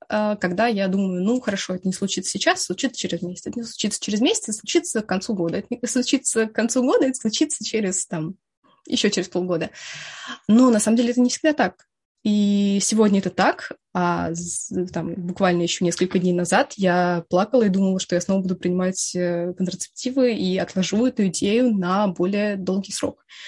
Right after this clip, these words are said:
То есть даже в этом моменте я всё время нахожусь в состоянии выбора.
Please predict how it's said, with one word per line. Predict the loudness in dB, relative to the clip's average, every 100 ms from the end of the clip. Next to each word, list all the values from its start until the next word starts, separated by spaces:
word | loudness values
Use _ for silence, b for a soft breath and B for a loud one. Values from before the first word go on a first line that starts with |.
| B B B B _ _
То | -2
есть | 2
даже | 2 4 2 0
в | 0
этом | 4 6
моменте | 6 6 2 0 0
я |
всё | 2 4
время | 6 4 2
нахожусь | 4 4 4 2 0
в | 0
состоянии | -2 0 2 2 2
выбора. | 0 0 0 0 -6